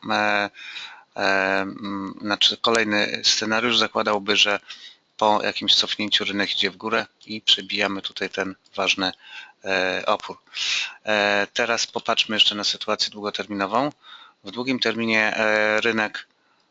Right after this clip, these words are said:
wrócił, e, w rejon tutaj tego silnego oporu. To jest dołek z sierpnia. Tutaj mamy falę pierwszą liczoną z czerwcowego szczytu, potem mamy odbicie, fala druga.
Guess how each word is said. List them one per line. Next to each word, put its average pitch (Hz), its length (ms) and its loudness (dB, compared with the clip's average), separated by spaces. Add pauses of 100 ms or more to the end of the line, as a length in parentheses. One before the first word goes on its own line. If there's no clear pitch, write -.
(160)
wrócił, 104 640 2 (180)
e, 101 520 2
w 95 120 -10
rejon 104 380 2 (340)
tutaj 110 300 -6
tego 104 220 -2
silnego 104 400 0
oporu. 104 400 -2 (1000)
To 104 120 -2
jest 101 160 -2
dołek 101 480 0
z - 80 4
sierpnia. 104 520 2
Tutaj - 280 -4
mamy 101 240 0
falę 98 240 0
pierwszą 101 400 2
liczoną 95 480 -2
z - 240 2
czerwcowego 92 760 -2 (380)
szczytu, - 440 0
potem 104 300 -6
mamy 98 260 -2
odbicie, 95 360 -2
fala 92 260 -2
druga. 95 400 -2